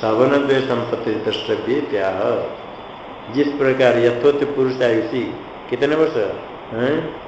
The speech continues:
चार, चौबीस, चौबीस वर्ष में प्रातः शवन संपत्ति, प्रातः शवन का संपादन किया गया, दृष्टि करके चिंतन करना। इसी प्रकार तथा वक्षमाणयोरपि पुरुषायुषोर,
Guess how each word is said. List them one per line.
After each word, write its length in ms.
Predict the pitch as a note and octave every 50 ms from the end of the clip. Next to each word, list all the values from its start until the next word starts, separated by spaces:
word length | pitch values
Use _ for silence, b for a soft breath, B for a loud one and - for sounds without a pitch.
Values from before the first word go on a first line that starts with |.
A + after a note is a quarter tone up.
| -
चार, 500 | - A2+ A2+ C3 D3 - G3 - - - - - - - - - -
चौबीस, 340 | C3 B2 B2 C3+ B2+ - B2+ - - - - - - - - - - - - - - - - - - - - -
चौबीस 420 | - A#2+ A2 A2 A#2+ C3+ C3 C3+ C3+
वर्ष 340 | B2+ B2+ B2 B2 - - B2
में 420 | A#2+ A#2+ A#2+ C3 D3 D#3+ - -
प्रातः 480 | - A#2+ A2 A2 A2+ A2+ - B2 A#2 -
शवन 280 | B2 A#2+ A#2+ A#2+ A#2+ A#2
संपत्ति, 640 | A#2 - A2+ G#2+ G#2 - G#2+ G2 - - C#3 C3 A#2 G2+ - - - - - - - - - - - -
प्रातः 340 | A2+ A2 A2 - - B2
शवन 400 | A2+ - B2 A2+ A#2 A2+ A2+ A#2 A2+ A#2
का 100 | A#2 A2
संपादन 720 | A2+ A#2+ A#2 A2 G#2+ A2 G#2+ G#2+ G#2+ A2+ G2+ G#2 G2+ F#2+ -
किया 180 | G#2+ G2+ F#2+
गया, 280 | F#2+ F#2+ G2+ A#2 B2+ B2 B2 - - - - - - - - - - - - - - - - - - - - - - G#2+ G#2 G#2
दृष्टि 340 | A#2+ B2 A#2+ B2+ B2 C3 A#2+
करके 320 | A2 A#2+ A2 A2 G#2 -
चिंतन 480 | - - C3 C3+ C3 C#3 C#3+ C#3+ C#3 C#3
करना। 420 | C#3 B2+ B2 A#2+ A#2+ A#2+ A#2+ - - - - - - - - - - - - - - -
इसी 240 | B2+ B2+ - - D#3+
प्रकार 360 | D#3+ D#3+ C#3+ C3+ B2 B2+ B2
तथा 320 | B2 B2 B2 A#2+ B2 A#2+ A#2
वक्षमाणयोरपि 1080 | A2+ A#2 A#2 A2+ - B2+ A#2+ A#2+ A#2 A2+ A#2 A#2 A#2 A#2 A2+ A2+ A2+ A2+ - - D#3
पुरुषायुषोर, 1080 | D3 - - B2 A#2+ A2+ A#2 A#2 A2+ A2 G#2+ G#2 - - A#2+ C3 A#2+ A2 - - -